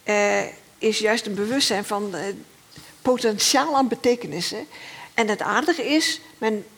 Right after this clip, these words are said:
breidt uit, maar laat ook dingen naast elkaar bestaan. Het is niet dat het ene het andere dan afbreekt. Nee, men zet het ernaast, zodat al die verschillende interpretaties naast elkaar blijven bestaan. En toch denk ik nog dat nog één element genoemd wil zijn.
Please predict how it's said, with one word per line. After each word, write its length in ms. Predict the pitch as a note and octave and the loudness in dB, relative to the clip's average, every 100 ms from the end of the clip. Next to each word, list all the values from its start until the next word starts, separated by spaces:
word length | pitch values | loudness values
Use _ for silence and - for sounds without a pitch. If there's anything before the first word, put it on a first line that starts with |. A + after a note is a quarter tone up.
| - | -10
breidt 520 | G#3 A#3 A3+ G#3+ G#3+ | -2 2 4 2 0
uit, 260 | A3 D4 C#4+ | 0 0 0
maar 120 | A#3+ | -2
laat 260 | A#3 A#3 A3+ | 0 -2 -6
ook 120 | A#3+ | 0
dingen 260 | A#3+ A3+ | 0 0
naast 220 | G#3+ G#3 G3 | -2 -4 -6
elkaar 320 | - F3+ F3 | -6 -6 -4
bestaan. 400 | F#3 - - - - - - - - - | -4 -4 -6 -8 -18 -20 -20 -20 -20 -6
Het 180 | A3 A3+ | -6 -2
is 160 | B3+ | -2
niet 180 | C#4+ D4 | 2 4
dat 120 | B3 | 2
het 140 | A3+ A3+ | 0 -2
ene 260 | B3 B3+ | 0 0
het 140 | A3+ A3+ | 0 -2
andere 360 | A#3 G#3+ G3 | -4 -4 -4
dan 200 | E3 F#3+ | -2 -2
afbreekt. 480 | - F3+ - A#3+ - | -2 -4 0 0 0
Nee, 140 | A3+ A3+ | -2 -2
men 140 | A#3 | -2
zet 160 | A3 F3 | -4 -6
het 100 | - - - - | -10 -16 -20 -8
ernaast, 600 | - F3 E3+ G#3+ D#4 - - | -2 -2 0 -2 -2 -6 -8
zodat 540 | - - G3+ G#3 - - | -10 -8 -2 -2 -4 -4
al 160 | G#3+ | -4
die 100 | A#3+ | -2
verschillende 440 | A#3+ - G#3+ G#3+ - | -6 -6 -6 -6 -8
interpretaties 720 | G3 - - F3+ - - - - - | -10 -8 -8 -6 -8 -10 -12 -16 -4
naast 260 | A3+ A3+ | -2 -2
elkaar 280 | G3+ G3 F#3 | -4 -6 -8
blijven 340 | F3+ E3 - D3 | -8 -10 -10 -10
bestaan. 360 | - - - D#3 - - - - - - - - - | -10 -8 -12 -16 -20 -20 -20 -20 -20 -20 -20 -16 -12
En 100 | G3 | 0
toch 140 | E4 | 0
denk 200 | D#4+ D#4 | 4 2
ik 140 | C4+ - | 2 0
nog 200 | C4 C4 | -2 0
dat 180 | A#3+ - | -4 -2
nog 140 | G3+ | -4
één 300 | - D#4+ C#4 | 2 4 4
element 560 | - C4 B3 A#3 A#3+ - | 2 2 4 4 2 0
genoemd 640 | - A#3+ B3 A3 - - - | -4 0 0 0 -6 -14 -16
wil 320 | - G3+ G3 F3+ | -10 -2 -2 -2
zijn. 380 | F#3 F3 G3 | -4 -6 -8